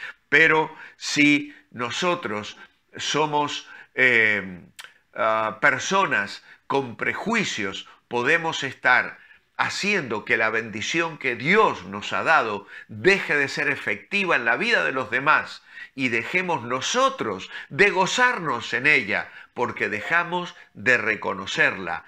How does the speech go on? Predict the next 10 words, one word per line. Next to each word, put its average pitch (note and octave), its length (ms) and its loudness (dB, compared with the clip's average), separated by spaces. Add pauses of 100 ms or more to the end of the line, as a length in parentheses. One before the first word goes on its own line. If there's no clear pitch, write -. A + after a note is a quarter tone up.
(160)
y A#2+ 180 -2
de A2 120 0
alabar G#2+ 360 2
a G2+ 100 2
Dios G#2+ 260 -2
por G2 220 -6
sus F#2+ 180 -8
bendiciones. F2 840 -8 (500)
En A#2+ 640 4
Santiago, C3 960 0